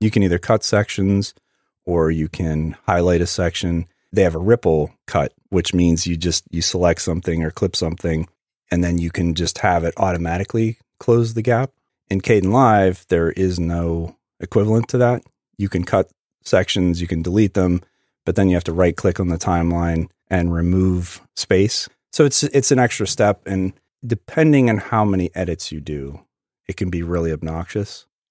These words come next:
But I think the way I was approaching editing, like, I kept asking people, "Doesn't that annoy you?" And they'd be like,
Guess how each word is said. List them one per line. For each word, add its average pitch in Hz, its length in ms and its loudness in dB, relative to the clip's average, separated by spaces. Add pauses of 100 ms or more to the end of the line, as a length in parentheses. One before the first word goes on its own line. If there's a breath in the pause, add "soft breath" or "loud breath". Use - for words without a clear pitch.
(260)
But 82 320 2
I 82 120 0
think - 720 0 (420)
the 127 300 -4
way 143 200 6
I 135 60 6
was 120 180 2
approaching 101 640 -2
editing, 87 540 -4 (400)
like, 123 180 -4
I 139 80 0
kept 156 220 0
asking 143 380 2
people, 107 280 -2
"Doesn't 147 280 2
that 180 100 2
annoy 104 300 0
you?" 135 220 2
And 107 200 0
they'd 95 140 -2
be 98 100 -2
like, 92 240 0